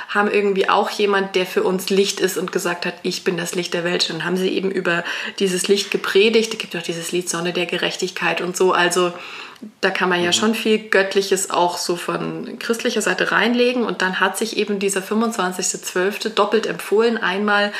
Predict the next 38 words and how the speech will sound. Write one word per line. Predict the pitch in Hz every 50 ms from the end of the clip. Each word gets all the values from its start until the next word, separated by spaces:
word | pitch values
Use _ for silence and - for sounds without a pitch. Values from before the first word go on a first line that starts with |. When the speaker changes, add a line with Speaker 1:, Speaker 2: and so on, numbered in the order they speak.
| - - - - -
Speaker 1:
weil | 180 185 185
da | 185 180
dieses | 180 180 165 170 160 -
Fest | - - 220 226 226 - - 240
war, | 247 247 220
was | 190 180 - -
man | - -
auch | - - -
wunderbar | 190 226 269 285 269 214 160 156 175 180 190 220 214
jetzt | - 190 190 - -
anders | 190 214 240 240 233 233 -
belegen | - 190 190 202 220 214 190
konnte. | 185 - - 165 170 170 208 233
Also | - 196 180
es | 175 -
haben | 196 185 -
eh | 214 240 262
alle | - - 240 233 220
gefeiert, | 226 - - 220 220 233 254 254 254 -
es | - -
war | 202 -
total | - - - 180 175
beliebt | 180 196 185 214 247 - - -
mit | 185 - -
Geschenken. | 196 - - 208 214 220 - 254 262 262 262 - - - - - - - - - - - - _ -
Und | 202 202 208 202 202 - - 190
weil | 196 196 196 196 196
die | 196 196 -
Christen | - - 233 226 - 220
hätten | 202 196 190 185
da | 185 180
eh | - 208 247
mitgemacht, | 247 262 262 - - 226 220 226 247 240 - -
dann | 202 196
haben | 202 202
sie | 202 196
sich | 196 202 196
gedacht, | - 196 196 175 -